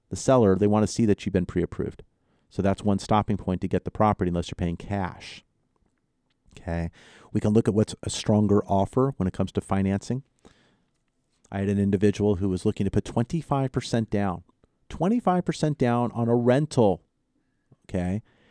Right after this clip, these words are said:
And what we were doing was, it was a rental property, and they were planning on buying the property for their daughter and son-in-law. And my solution was, rather than do a rental with twenty-five percent down, you could still put your twenty-five percent down,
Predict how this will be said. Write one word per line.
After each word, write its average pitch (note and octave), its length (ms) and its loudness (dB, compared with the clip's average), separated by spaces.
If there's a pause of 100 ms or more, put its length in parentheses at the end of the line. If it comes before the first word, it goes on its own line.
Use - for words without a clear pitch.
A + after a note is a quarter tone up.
(300)
And D#3 100 2
what F#3+ 120 4
we B3 120 0
were G#3 120 4
doing E3 260 2
was, A#2+ 240 2
it B2+ 40 0
was C3+ 120 0
a D3 60 2
rental D#3+ 340 0
property, F#2+ 560 -2 (1040)
and B2 100 2
they B2+ 60 8
were C3 140 8
planning D#3+ 320 0
on D#3 40 0
buying C#3 220 2
the C#3 80 0
property A#2+ 360 0
for C3+ 140 0
their C3 120 4
daughter A2+ 280 4
and A#2+ 140 -2
son-in-law. C3+ 520 -2 (1000)
And D3 140 -4
my E3+ 120 4
solution F3 560 0
was, C3+ 380 4
rather D3 300 4
than B3+ 80 2
do G#3+ 160 8
a F#3 40 8
rental D3 380 6
with A#2 100 4
twenty-five D3 460 0
percent C3 340 0
down, B2 540 2 (100)
you C#3 120 -2
could - 120 -8
still G3 140 0
put - 180 4
your D#3 60 -2
twenty-five D3 460 0
percent C3+ 320 -2
down, D3+ 400 0